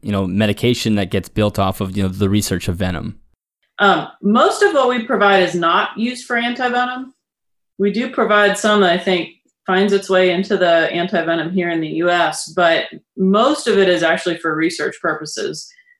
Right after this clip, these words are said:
Speaker 2: Most foreign countries don't really need us to provide venom from the snakes that they have. They have their own systems for,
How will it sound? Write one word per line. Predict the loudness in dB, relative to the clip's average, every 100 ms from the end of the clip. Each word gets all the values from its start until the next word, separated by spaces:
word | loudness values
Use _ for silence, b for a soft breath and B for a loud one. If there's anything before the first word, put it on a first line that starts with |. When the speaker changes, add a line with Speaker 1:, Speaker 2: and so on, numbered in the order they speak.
| b b -2
Speaker 2:
Most | 2 4 2 0
foreign | 0 2 2
countries | 2 2 4 2
don't | 0 -2
really | 0 0 0 -2
need | 0 0 -2 -4
us | 0 0 -2
to | -6 -4
provide | -4 -2 -2 -2
venom | -2 -2 -4 -4
from | -8
the | -8
snakes | -10 -10 -10 -12
that | -10
they | -8
have. | -4 -2 -2 -2
They | -4
have | -4 -4
their | -6
own | -6 -8
systems | -10 -10 -8 -8 -8 -8
for, | -4 -4 -4